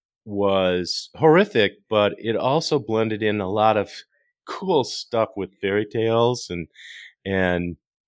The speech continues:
and, oh, just the way he writes is, you, you know, when you read a writer that is just superb, it wants you, you,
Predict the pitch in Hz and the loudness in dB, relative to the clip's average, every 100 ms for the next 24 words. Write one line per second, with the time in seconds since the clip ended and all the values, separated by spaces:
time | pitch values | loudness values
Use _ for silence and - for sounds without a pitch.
0 | _ _ _ 98 92 90 87 - 131 110 | _ _ _ -8 -4 -4 -6 -8 -10 -8
1 | 82 - - - 117 104 107 98 98 95 | -8 -8 -8 -4 -4 0 0 0 -4 -2
2 | 98 95 92 - 82 82 - - 104 98 | 2 2 0 -6 -6 -8 -10 -6 -6 -6
3 | 113 110 104 98 - _ _ _ _ _ | -4 0 2 0 -8 _ _ _ _ _
4 | _ _ 117 127 117 113 104 113 135 147 | _ _ -2 0 2 -2 -4 -4 0 2
5 | 151 147 - 107 110 98 104 107 104 85 | 0 -2 -8 -6 -6 -4 0 0 0 -2
6 | 78 - _ _ _ - 113 101 95 - | -6 -18 _ _ _ 0 4 4 2 -2
7 | - - 120 110 - - - _ _ _ | -8 -2 0 0 -2 -8 -12 _ _ _
8 | _ _ 698 698 784 _ _ _ _ _ | _ _ _ _ _ _ _ _ _ _
9 | _ _ - - - 117 - 135 127 101 | _ _ -10 -6 -2 -4 -4 0 4 4
10 | 85 82 - _ _ _ _ _ _ _ | 2 -2 -10 _ _ _ _ _ _ _
11 | _ _ _ _ 139 117 127 127 - 131 | _ _ _ _ 0 2 2 2 2 0
12 | 113 - _ _ _ _ _ 143 143 | 0 -4 _ _ _ _ _ -2 -2